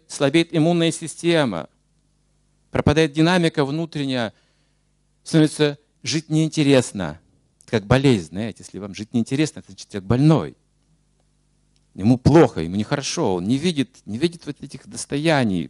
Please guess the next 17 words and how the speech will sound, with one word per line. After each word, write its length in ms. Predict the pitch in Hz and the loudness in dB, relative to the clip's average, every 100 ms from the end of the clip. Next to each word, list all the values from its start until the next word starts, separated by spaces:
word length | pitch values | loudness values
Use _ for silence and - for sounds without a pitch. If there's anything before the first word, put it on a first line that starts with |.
| - | -10
потрясающих 720 | - 143 - 160 151 - 120 | -16 -12 0 2 2 0 -4
энергий, 340 | 139 156 120 110 | -2 0 0 -6
окружающих 600 | 120 123 139 117 120 - | -4 -2 -2 -4 -10 -4
его. 140 | 139 160 - - - _ - | 0 0 -4 -20 -20 _ 2
Он 60 | |
не 60 | 127 | 4
может 180 | 165 151 | 4 0
воспринимать 680 | 147 - 160 170 175 160 - _ - | -6 -2 -2 2 0 0 -6 _ -2
и 60 | |
радоваться 580 | 117 156 151 135 131 139 | 2 4 4 2 0 -4
жизни. 440 | 117 131 80 71 - _ _ _ _ _ _ _ 90 | -6 -6 -6 -12 -20 _ _ _ _ _ _ _ -16
М? 180 | 90 - - | -16 -8 -2
Это 200 | 156 131 | 0 0
гуна. 480 | 123 143 98 65 - _ _ _ _ _ _ _ _ _ _ _ _ _ _ - | 2 2 0 -4 -16 _ _ _ _ _ _ _ _ _ _ _ _ _ _ 0
Поэтому 260 | 120 170 | 2 2
нужно 220 | 185 180 | 0 -2
следить, 560 | 170 196 185 185 - | -4 -4 -2 -2 -2